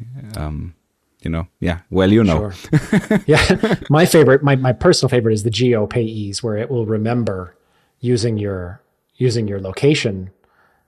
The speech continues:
Speaker 2: uh, device on your phone. It will remember where you are and what, what payee that is. Um, so
Speaker 1: Ye-
Speaker 2: every time I pull into the gas station,
Speaker 1: Yeah.
Speaker 2: it knows I'm at the gas station. And so it will come up with,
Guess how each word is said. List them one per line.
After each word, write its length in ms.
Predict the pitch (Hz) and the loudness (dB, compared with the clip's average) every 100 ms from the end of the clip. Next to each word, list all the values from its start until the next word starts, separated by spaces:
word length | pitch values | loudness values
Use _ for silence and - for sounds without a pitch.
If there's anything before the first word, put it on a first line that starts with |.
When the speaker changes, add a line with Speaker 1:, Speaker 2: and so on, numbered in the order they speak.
| _ _ _ - | _ _ _ -8
Speaker 2:
uh, 180 | 107 | -8
device 420 | 98 110 113 107 113 | -4 -2 -2 -2 -2
on 120 | 104 | -4
your 100 | 101 | -6
phone. 380 | - 127 107 107 | -2 -2 -2 -4
It 100 | 131 | -4
will 140 | 113 | -4
remember 380 | 107 123 120 110 | -2 -2 0 -2
where 300 | 98 110 113 | -2 -2 -2
you 240 | 107 101 - | -2 -6 -8
are 560 | 107 104 90 - - _ _ _ _ _ _ | -10 -8 -10 -14 -20 _ _ _ _ _ _
and 400 | 113 101 95 95 - | -8 -8 -8 -12 -10
what, 420 | 113 107 107 - _ - | -6 -6 -6 -12 _ -8
what 300 | 117 117 - | -6 -6 -6
payee 440 | 135 107 101 98 | -6 -4 -6 -10
that 220 | 92 90 101 | -14 -16 -16
is. 360 | 107 - - _ _ _ 101 | -16 -18 -20 _ _ _ -12
Um, 260 | 92 87 95 _ | -12 -14 -18 _
so 120 | - - | -2 0
Speaker 1:
Ye- 60 | 156 | 4
Speaker 2:
every 140 | 147 | 2
time 140 | 147 127 | 4 0
I 20 | |
pull 200 | - 131 | 2 2
into 160 | 123 123 | 4 2
the 80 | 107 113 | 0 0
gas 160 | 127 - | -2 -2
station, 500 | - 95 - 92 98 _ _ 98 | -6 -6 -8 -12 -18 _ _ -12
Speaker 1:
Yeah. 140 | 107 _ - | -12 _ -6
Speaker 2:
it 180 | 156 | -4
knows 380 | 127 127 131 113 | 0 4 4 4
I'm 120 | 110 | 0
at 120 | 104 - | -4 -6
the 60 | |
gas 260 | 104 101 101 - | -6 -6 -6 -10
station. 380 | 87 - 131 113 _ _ _ - | -14 -14 -16 -20 _ _ _ -10
And 120 | 104 | -10
so 240 | - 107 107 | -6 -4 -4
it 60 | 117 | -6
will 100 | 107 - | -6 -4
come 100 | 120 | -4
up 160 | 110 - | -6 -8
with, 260 | 104 - | -10 -12